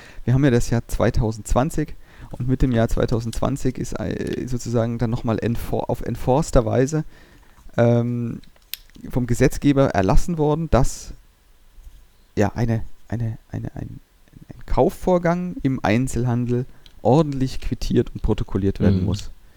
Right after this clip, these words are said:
Speaker 1: Das mit diesem Quittieren und Protokollieren, das gab's eigentlich schon immer. Ähm, seit über zwei Jahren auch sehr formal.
Speaker 2: Ja.
Speaker 1: Ähm, mit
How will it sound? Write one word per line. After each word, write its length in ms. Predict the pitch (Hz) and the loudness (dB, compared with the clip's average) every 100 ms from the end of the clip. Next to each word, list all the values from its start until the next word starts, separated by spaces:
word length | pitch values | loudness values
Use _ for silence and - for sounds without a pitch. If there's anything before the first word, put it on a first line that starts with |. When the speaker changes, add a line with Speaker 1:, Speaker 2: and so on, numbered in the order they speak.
| - - | -20 -6
Speaker 1:
Das 100 | 123 | -2
mit 120 | 131 | -2
diesem 200 | 135 123 | -2 -4
Quittieren 400 | 117 127 - 160 | -2 0 2 2
und 100 | 151 | 2
Protokollieren, 600 | 131 127 120 - 110 165 | 0 0 -2 0 0 0
das 120 | 147 - | -2 -2
gab's 200 | 101 - | -2 -2
eigentlich 280 | 101 107 | -4 -4
schon 160 | - 98 | -4 -4
immer. 300 | 98 147 214 - - _ _ - - - - - | -2 -4 -6 -12 -20 _ _ -20 -20 -20 -10 0
Ähm, 380 | 117 113 113 113 | 2 2 0 0
seit 180 | 117 117 | 0 2
über 220 | 143 135 | 2 2
zwei 220 | - 117 | 2 2
Jahren 320 | 110 117 139 | 4 4 2
auch 100 | - | -2
sehr 160 | - 110 | 0 2
formal. 580 | - 113 107 123 196 233 - - - - | 2 2 4 4 2 -2 -12 -20 -20 -4
Speaker 2:
Ja. 160 | 104 - - - - _ - - - | -2 -2 -8 -20 -20 _ -20 -10 2
Speaker 1:
Ähm, 520 | 120 120 123 120 110 | 4 4 2 -2 -2
mit 300 | 107 - - | -2 0 0